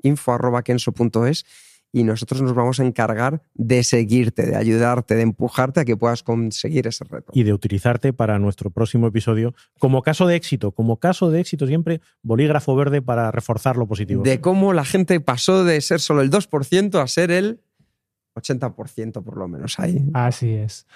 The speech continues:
Speaker 3: Vale, yo creo que ya vamos a, terminando. Y queremos dar las gracias al patrocinador de este programa, Zencastr,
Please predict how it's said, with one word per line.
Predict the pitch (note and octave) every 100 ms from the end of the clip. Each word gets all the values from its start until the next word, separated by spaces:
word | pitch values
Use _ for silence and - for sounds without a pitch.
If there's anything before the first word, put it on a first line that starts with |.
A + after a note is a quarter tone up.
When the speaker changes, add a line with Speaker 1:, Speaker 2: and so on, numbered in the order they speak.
| - - _
Speaker 3:
Vale, | E3 C#3+
yo | C#3
creo | D3+ D3
que | D3 C#3+
ya | D3
vamos | C#3+ C#3 C#3 A#2
a, | B2+ C3 B2+ -
terminando. | C#3+ C3+ D3 F3+ F3 G#3+ - _ _ _
Y | A3
queremos | G#3+ A#3+ A#3+ F3+
dar | F3+
las | E3+
gracias | D#3 F3+ G3 D#3
al | C#3+
patrocinador | - D#3 D#3+ C3+ C#3+ C3+ C3+ C3
de | B2+
este | -
programa, | B2+ C3 B2+ G#2+
Zencastr, | - A#3 D3+ A#2 -